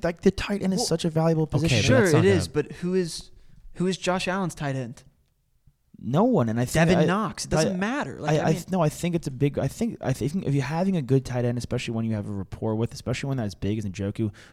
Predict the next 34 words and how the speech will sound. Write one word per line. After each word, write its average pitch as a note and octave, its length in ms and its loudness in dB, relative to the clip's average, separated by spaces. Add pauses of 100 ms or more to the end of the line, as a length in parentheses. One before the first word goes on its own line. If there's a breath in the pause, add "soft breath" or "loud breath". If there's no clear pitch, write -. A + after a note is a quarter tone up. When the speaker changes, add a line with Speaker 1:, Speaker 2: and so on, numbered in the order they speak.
Speaker 1:
who G#2 100 -4
can F#2+ 180 -4
block F#2+ 420 -4
as F2 140 -8
well, G#2+ 340 -2 (220 loud breath)
I A#2+ 140 -2
think - 320 -8
that A#2+ 200 0
team A2+ 380 -4
would G2 160 -4
be F#2+ 140 -4
better, G#2 480 -2 (240 loud breath)
maybe A2 320 0
a F#2+ 60 -2
game G#2 340 -2
better A2 400 0
at, G2+ 100 -6
at G2+ 140 -6
an F#2+ 80 -10
even G#2+ 260 -4
five G#2 280 -6
hundred C3 280 -8
if F#2+ 60 -8
Njoku G2 380 -6
was F2 140 -6
playing. F#2 440 -8 (120)
I B2+ 40 -4
mean, C3+ 120 0
I B2+ 40 0
think D#3+ 220 0
the C#3 80 2
way C#3 120 8
that A#2+ 180 2
Kittle C#3+ 380 2